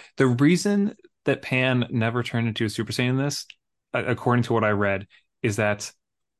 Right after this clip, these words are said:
one, they didn't know how to design it. And two, she never had a reason to,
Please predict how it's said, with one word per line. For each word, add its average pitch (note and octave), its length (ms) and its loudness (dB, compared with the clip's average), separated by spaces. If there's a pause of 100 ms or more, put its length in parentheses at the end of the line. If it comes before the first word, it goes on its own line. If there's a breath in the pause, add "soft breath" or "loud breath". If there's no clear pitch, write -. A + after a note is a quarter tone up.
(260)
one, C3+ 500 2 (260)
they G#2+ 120 0
didn't C3 280 -2
know D3 140 -4
how B2+ 160 -4
to B2+ 80 -8
design G2+ 480 -4
it. - 280 -10 (1000)
And A2 300 0
two, A2 580 4 (320 soft breath)
she - 180 0
never A#2+ 240 2
had A#2+ 180 -2
a A#2 60 -2
reason G2+ 440 -4
to, - 340 -12